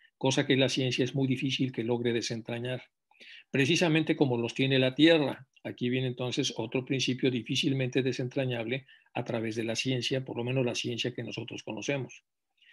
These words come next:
"Ambos son mucho más antiguos que la Tierra, y antes de que ésta llegue a su séptima ronda, su madre, la Luna", y aquí viene otra afirmación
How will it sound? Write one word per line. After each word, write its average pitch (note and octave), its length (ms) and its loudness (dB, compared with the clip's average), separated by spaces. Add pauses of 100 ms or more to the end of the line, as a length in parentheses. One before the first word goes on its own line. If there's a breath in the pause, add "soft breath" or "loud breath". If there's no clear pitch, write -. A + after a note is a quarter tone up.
(1500 soft breath)
"Ambos G3+ 380 6
son F#3 200 6
mucho E3+ 260 4
más D3 220 4
antiguos C#3+ 480 4
que C#3 100 4
la C3+ 140 4
Tierra, D3 520 4 (220)
y B2+ 180 0
antes C#3+ 320 4
de C3 140 2
que C3 140 4
ésta C3+ 220 0
llegue B2+ 300 2
a B2+ 60 0
su A2+ 140 -4
séptima C3 460 0
ronda, B2+ 480 -2
su - 200 -6
madre, B2+ 540 0
la G#2 140 -6
Luna", D3 540 2
y - 60 -10
aquí - 180 -10
viene A#2 200 -6
otra A#2+ 220 -6
afirmación A#2 840 -2